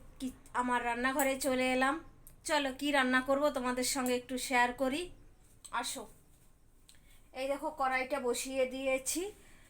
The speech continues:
এবার আমি আগে বাঁধাকপিটা বসিয়ে নেই, চলো। কড়াইতে তেল গরম হয়ে গেছে, জিরে ফোড়ন দিয়ে দিয়েছি। এবার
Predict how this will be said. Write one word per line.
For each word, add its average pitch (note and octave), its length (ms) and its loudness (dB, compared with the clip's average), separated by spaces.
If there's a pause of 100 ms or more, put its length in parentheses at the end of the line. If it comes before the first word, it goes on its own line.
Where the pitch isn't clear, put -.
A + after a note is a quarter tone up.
(140)
এবার B3 280 0
আমি C4 220 2
আগে C4 240 4
বাঁধাকপিটা B3+ 680 4
বসিয়ে A#3+ 500 0
নেই, G#3 180 -4
চলো। G#3+ 320 0 (1160)
কড়াইতে C4 420 -4
তেল B3+ 280 -2
গরম C4 340 4
হয়ে C#4 240 0
গেছে, C#4 380 0
জিরে A#3+ 360 2
ফোড়ন C#4 340 0
দিয়ে C#4 220 -2
দিয়েছি। C#4 460 -2 (600)
এবার A#3+ 280 2